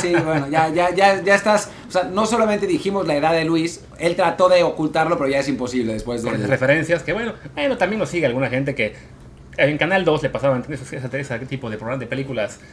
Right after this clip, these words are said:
Speaker 2: todavía hace unos quince años, creo, que quiero creer.
Speaker 1: Y tenían un montón de rating, además.
Speaker 2: Además,
Speaker 1: Era,
Speaker 2: así
Speaker 1: era
Speaker 2: que
Speaker 1: increíble ese cine de permanencia voluntaria, el cine mexicano de estreno, que no era de
Speaker 2: la
Speaker 1: estreno
Speaker 2: época de
Speaker 1: para
Speaker 2: oro,
Speaker 1: nada,
Speaker 2: no sé
Speaker 1: sí.
Speaker 2: qué fregados, se-, seguía pegando, así que mucha gente debía entenderle.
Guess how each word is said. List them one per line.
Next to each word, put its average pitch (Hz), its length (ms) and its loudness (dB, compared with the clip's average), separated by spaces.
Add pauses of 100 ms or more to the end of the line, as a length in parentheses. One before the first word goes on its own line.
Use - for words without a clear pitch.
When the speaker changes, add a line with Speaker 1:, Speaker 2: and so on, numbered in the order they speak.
(100)
Speaker 2:
todavía 139 380 2
hace 127 100 -6
unos 120 160 -6
quince 123 320 -4
años, - 240 -14
creo, 113 260 -6
que 113 200 -8
quiero 123 260 -2
creer. 98 300 -4
Speaker 1:
Y 147 80 0
tenían 185 240 0
un 226 80 0
montón 190 200 0
de 196 60 2
rating, 190 380 -2
además. 151 340 0
Speaker 2:
Además, 226 300 -4
Speaker 1:
Era, 143 80 -4
Speaker 2:
así 156 100 -2
Speaker 1:
era 165 80 2
Speaker 2:
que 135 120 4
Speaker 1:
increíble 165 340 -2
ese 170 160 -2
cine 185 220 -2
de 180 60 0
permanencia 151 440 -4
voluntaria, 117 680 -4
el 107 120 -8
cine 147 180 -4
mexicano 127 400 -6
de 123 60 -6
estreno, 131 480 -4
que 110 120 -8
no 110 100 -4
era 123 100 -2
de 123 60 -4
Speaker 2:
la 120 40 0
Speaker 1:
estreno 127 240 -2
Speaker 2:
época 107 140 0
de 98 40 -4
Speaker 1:
para 117 140 6
Speaker 2:
oro, 135 80 12
Speaker 1:
nada, 131 120 4
Speaker 2:
no - 40 -4
sé 123 80 -6
Speaker 1:
sí. 117 60 -6
Speaker 2:
qué 123 80 0
fregados, 139 420 0
se-, - 240 -8
seguía 143 320 2
pegando, 156 380 2
así 151 180 -4
que 143 140 -4
mucha 196 240 -6
gente 135 220 -4
debía 120 80 -4
entenderle. 175 400 0